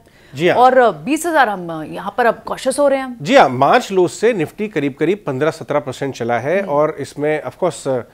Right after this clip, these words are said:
Speaker 1: सारे व्यूअर्स को और इन्वेस्टर्स, ट्रेडर्स को खुशी की बात है कि बीस हजार का आंकड़ा, अ, जो भी कहिए, एक, एक पड़ाव तो है ही।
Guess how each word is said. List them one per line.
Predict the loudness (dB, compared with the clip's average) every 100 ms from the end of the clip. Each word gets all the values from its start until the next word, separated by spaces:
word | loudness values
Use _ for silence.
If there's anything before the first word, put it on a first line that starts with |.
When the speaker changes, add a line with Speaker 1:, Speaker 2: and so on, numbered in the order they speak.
| _ _
Speaker 1:
सारे | -4 -2 -2
व्यूअर्स | 0 -2 -2
को | -4 -6 -2
और | -4 -4
इन्वेस्टर्स, | -8 -8 -6 -8
ट्रेडर्स | -6 -8
को | -10
खुशी | -10 -6 -2
की | 2
बात | 2 2
है | 0
कि |
बीस | 0 0
हजार | 2 2
का | 4 0 -2 -20 -20 -4
आंकड़ा, | -2 2 4 2
अ, | 0 -10 -8 -6 -4
जो | 0 0
भी | 2
कहिए, | 2 2 2
एक, | 0 -8
एक | -4
पड़ाव | 2 6 6
तो | 2 -6
है | -8
ही। | -10